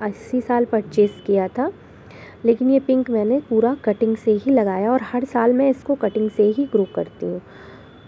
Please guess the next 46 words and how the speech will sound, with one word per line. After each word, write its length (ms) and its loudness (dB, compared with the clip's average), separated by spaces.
तो 260 4
मैं 240 2
एक 240 2
ही 160 -2
plant 340 0
इसमें 340 0
छोड़ती 460 0
हूँ, 200 2
बाकी 300 -2
सारा 320 2
हटा 300 0
देती 320 2
हूँ 140 2
जब 160 4
इसका 440 0
ठंडियों 300 2
का 100 2
season 340 -2
चला 280 -2
जाता 280 -6
है। 100 -4
उसके 200 -4
बाद 220 0
मैं 120 0
एक 280 2
plant 280 -2
से 140 -4
सारे, 540 0
कई 200 4
सारे 300 0
plant 360 0
तैयार 300 -2
कर 220 -4
लेती 220 -4
हूँ। 60 -6
तो 80 -4
आप 80 -2
देख 220 0
सकते 280 -2
हैं 80 -4
कितनी 400 0
heavy 400 2
flowering 540 0
हो 120 0
रही 220 -2
है। 100 -4